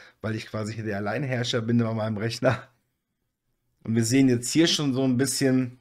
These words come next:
das sieht ein bisschen, ja, ein bisschen transparent. Ja, kann man machen, aber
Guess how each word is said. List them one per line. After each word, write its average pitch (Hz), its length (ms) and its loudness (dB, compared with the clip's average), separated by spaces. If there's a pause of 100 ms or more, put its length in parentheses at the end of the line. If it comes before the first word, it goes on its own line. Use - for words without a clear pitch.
das 98 200 -10
sieht 113 140 -6
ein 110 100 -4
bisschen, 113 500 -2 (140)
ja, 107 260 -6
ein 98 80 -8 (600)
bisschen 107 240 -12
transparent. 117 800 -2 (1040)
Ja, 117 260 0
kann 131 260 0
man 143 200 0
machen, 127 380 0
aber 113 460 -2